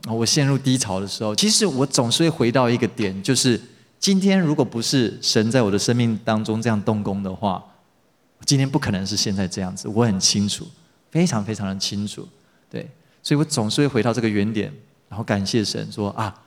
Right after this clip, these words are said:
虽然我现在在低潮，虽然我现在可能过得不是很好，但是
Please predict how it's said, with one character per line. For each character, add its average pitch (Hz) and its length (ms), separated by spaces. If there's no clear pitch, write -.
虽 - 200
然 131 160
我 104 60
现 123 180
在 120 80
在 120 60
低 113 160
潮， - 300
虽 - 140
然 117 80
我 104 60
现 127 160
在 123 160
可 - 100
能 101 100
过 120 140
得 110 40
不 107 120
是 117 120
很 107 80
好， 104 160
但 156 300
是 123 320